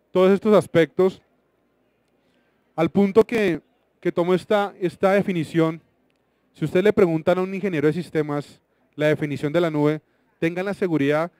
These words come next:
que cada uno de ellos va a tener una definición distinta. Y lo está diciendo un abogado.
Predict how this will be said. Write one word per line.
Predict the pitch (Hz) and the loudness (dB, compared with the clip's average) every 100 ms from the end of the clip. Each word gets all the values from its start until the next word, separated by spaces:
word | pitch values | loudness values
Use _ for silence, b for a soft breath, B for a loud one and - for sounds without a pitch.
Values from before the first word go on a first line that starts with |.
| _ - | _ -8
que | 165 | -6
cada | 170 160 | -2 0
uno | 170 175 | 2 0
de | 180 | 0
ellos | 170 | 0
va | 180 | 0
a | |
tener | 175 175 | -2 -6
una | 175 180 | -4 -6
definición | 180 147 143 | -6 -12 -10
distinta. | 131 - 208 185 110 95 _ _ _ _ _ _ _ | -10 -6 -6 -6 -10 -14 _ _ _ _ _ _ _
Y | 160 | 4
lo | 165 | 4
está | 185 | 6
diciendo | 180 226 233 | 2 2 2
un | 247 | 6
abogado. | 220 185 254 139 | 6 8 4 2